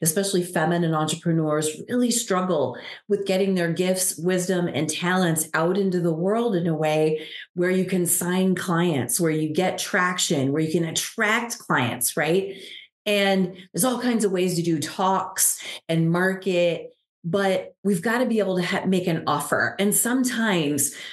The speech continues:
we need to make fast action offers to get people that are around us that have been wanting something for a long time and make it easy for them to say yes. Okay, you with me?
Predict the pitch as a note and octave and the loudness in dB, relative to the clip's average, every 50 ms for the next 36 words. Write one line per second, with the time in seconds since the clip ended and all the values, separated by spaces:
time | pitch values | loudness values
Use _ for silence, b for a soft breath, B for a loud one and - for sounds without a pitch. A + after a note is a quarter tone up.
0 | B B B F#3+ G3+ G#3 G#3 A3 G3+ F#3 G3+ G#3 G3 F#3 F#3 F3+ F3+ - - - | B B B 0 2 2 2 2 2 2 2 2 2 2 2 0 -2 -4 -12 -20
1 | _ _ _ _ _ - G3+ F#3+ G3 G3 G3 - - - D3+ D#3+ D#3+ E3 - A3 | _ _ _ _ _ -2 0 2 2 2 0 -2 -2 -2 -2 -2 0 0 0 0
2 | G#3 G3+ - G3 G3+ G#3 - A#3 A#3+ B3+ C4 B3+ - - B B B B B B | 0 2 2 0 0 0 0 0 0 2 0 0 -2 -4 B B B B B B
3 | - A3+ F#3 A#3+ A#3+ - - - - - C4+ C#4 D4+ C#4+ A#3 A3 G#3 G3 G3 F#3 | 0 2 2 2 2 0 -4 -4 -2 -2 -2 0 0 0 2 2 2 2 2 2
4 | F3+ F3 E3+ E3+ E3 E3 F3 F#3 F3 E3 E3 - F#3 E3 E3 E3 F3 E3 D#3+ D#3 | 2 2 2 2 2 2 2 2 2 2 2 0 0 0 2 2 2 2 2 0
5 | D3+ D#3+ E3+ F3+ F#3+ G3 F#3 - F#3+ F#3 - F#3+ F#3 F#3 - F3+ E3+ D#3+ D#3 D#3 | 0 0 2 2 2 2 2 0 0 0 0 0 0 0 0 0 0 0 0 2
6 | D#3+ E3 E3+ E3+ E3 - D#3+ D3+ D3+ D#3+ F3+ F#3+ F#3+ B B B B B B - | 2 2 2 2 0 -2 -4 -2 0 2 2 0 0 B B B B B B -2
7 | G3 F#3+ F#3 F3 F3 F3 F3+ F#3 F#3 F#3+ G3 G3+ G3+ F#3+ A#3 A3+ A3+ A3+ A3 G#3 | 0 2 2 2 2 2 2 2 2 4 2 2 0 0 -2 0 0 2 0 0
8 | A3+ - - - F#3+ G3 G3+ G3+ G#3+ G#3+ G3+ F3 F#3 F3 E3 E3 E3 E3 G3 F#3+ | -4 -8 -8 -4 0 0 2 2 2 2 2 2 2 2 2 0 -2 -2 0 0
9 | F#3 F3 E3 F3 E3 D#3+ D#3+ D#3+ E3 D#3+ E3 - E3+ E3 - - D#3 D3+ D3 C#3+ | 0 0 0 0 0 2 2 2 2 0 2 0 0 0 2 2 2 0 2 2
10 | D#3 C#3 C3 A#2 - - - - - - - B B B B B B B D#3 E3 | 2 2 0 0 -2 0 0 0 0 0 -4 B B B B B B B -2 0
11 | E3 F#3 E3+ D#3 E3+ F3 F3+ F#3+ F#3 E3+ F3+ F#3 F3+ - A3 A3 A#3 A#3+ C4+ C#4+ | 0 0 0 2 2 2 2 0 0 0 0 0 0 -2 -2 0 0 2 0 0
12 | C#4+ - B | -2 -6 B